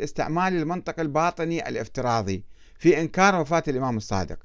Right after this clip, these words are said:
أو ادعاء وجود ولد لم يولد قط. وقد استخدم المفيد مع بعض هؤلاء المنطق الظاهري، ورفض أخبار الآحاد أو النظريات المتشددة التي يتمسكون بها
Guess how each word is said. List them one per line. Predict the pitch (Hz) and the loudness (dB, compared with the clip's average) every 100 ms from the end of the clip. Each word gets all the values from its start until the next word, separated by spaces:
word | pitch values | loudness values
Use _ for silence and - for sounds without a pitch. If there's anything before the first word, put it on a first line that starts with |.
| - - - - 151 | -16 -20 -20 -2 2
أو | 190 | 4
ادعاء | 165 156 156 202 160 | 4 2 4 2 2
وجود | 165 190 165 | 2 2 4
ولد | 175 190 190 170 185 170 - - | 4 4 4 2 0 -4 -12 -10
لم | - 180 208 | -2 4 6
يولد | 190 170 - | 6 4 0
قط. | - 110 - - - - - - - - | -2 -2 -4 -20 -20 -20 -20 -20 -20 -10
وقد | 127 127 | -6 -4
استخدم | 127 123 156 147 123 104 98 - - 117 | -6 -2 -2 -2 -4 -4 -6 -16 -10 -6
المفيد | 110 113 - 147 123 - - - - | -4 -4 0 0 -2 -10 -20 -20 -6
مع | 110 104 | -4 -2
بعض | 135 147 135 | -2 -2 -4
هؤلاء | 113 101 113 123 143 - - - - - | -4 -2 0 2 0 -2 -12 -20 -16 -6
المنطق | 120 131 - 147 | -4 -6 -8 -6
الظاهري، | 151 139 180 170 127 131 131 - - - - | -4 2 4 4 -2 -4 -8 -16 -20 -16 2
ورفض | 160 196 185 190 | 4 6 4 2
أخبار | 175 - 143 156 151 | 2 0 0 2 2
الآحاد | 139 135 135 139 131 - - - - - | 2 0 2 4 2 -2 -16 -20 -4 2
أو | 175 | 4
النظريات | 185 165 160 160 175 175 165 | 4 2 2 2 4 2 0
المتشددة | 156 147 143 180 143 143 156 - | -2 -2 -2 -2 -2 0 0 0
التي | 131 127 139 | -2 -4 -4
يتمسكون | 131 127 120 110 123 147 170 143 | -4 -4 -6 -6 -8 -6 -4 0
بها | 156 165 160 156 | 0 4 4 2